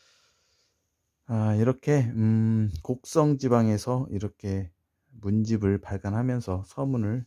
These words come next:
지었습니다. 뭐 그렇게 중요한 자료는 아닙니다. 누가 뭐 귀가 쏠깃해서 들을 수 있는 그런 자료는 아니지만 그래도,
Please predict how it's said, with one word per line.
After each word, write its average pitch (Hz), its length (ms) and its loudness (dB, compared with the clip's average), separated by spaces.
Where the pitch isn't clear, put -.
지었습니다. - 560 -16
뭐 107 140 -8
그렇게 113 480 -4
중요한 135 480 2
자료는 113 380 -2
아닙니다. 95 320 -4
누가 98 260 -10
뭐 92 220 -6
귀가 - 260 -8
쏠깃해서 120 960 -2
들을 110 180 -8
수 - 180 -8
있는 101 220 0
그런 104 380 -4
자료는 110 460 0
아니지만 95 560 -2
그래도, 117 560 0